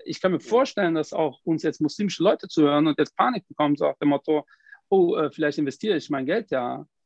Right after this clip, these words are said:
Speaker 1: total haram.“ Ja? Äh, was würdest du
Speaker 2: Aber man
Speaker 1: diesen
Speaker 2: muss
Speaker 1: Leuten dann, äh, sagen?
Speaker 2: ja noch dazu sagen, dass es natürlich auch mit, Deutschland ist der erste Arabesk, aber es kommt dann noch Setco dazu. Und ich,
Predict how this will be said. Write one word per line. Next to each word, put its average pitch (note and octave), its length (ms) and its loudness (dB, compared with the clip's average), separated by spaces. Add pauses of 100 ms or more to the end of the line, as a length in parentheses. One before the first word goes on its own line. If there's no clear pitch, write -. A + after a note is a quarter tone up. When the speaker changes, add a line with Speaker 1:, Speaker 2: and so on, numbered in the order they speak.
(220)
Speaker 1:
total B2 340 0
haram.“ A#2 500 -2
Ja? D#3 460 0
Äh, C3 60 0
was D#3+ 220 0
würdest F3 260 0
du B2 60 4
Speaker 2:
Aber B2+ 60 6
man C3+ 100 8
Speaker 1:
diesen D3+ 160 6
Speaker 2:
muss D#3+ 80 6
Speaker 1:
Leuten D#3+ 240 2
dann, D3 300 0 (520)
äh, D3 160 2
sagen? C#3+ 420 2 (420)
Speaker 2:
ja C3+ 120 4
noch A#2+ 160 2
dazu C3 400 -4
sagen, A#2+ 300 4
dass - 140 -6
es - 180 -10
natürlich A2+ 680 -6
auch A2+ 280 2
mit, - 320 -18 (500)
Deutschland A2+ 460 2
ist - 160 -6
der - 80 0
erste - 360 -4
Arabesk, B2 640 0
aber G2+ 160 -6
es G2+ 140 -10
kommt G#2+ 240 -8
dann G#2 80 -6
noch F#2 140 -8
Setco A#2 420 -4
dazu. A2+ 680 -8 (1120)
Und G#2 440 -2
ich, - 160 -16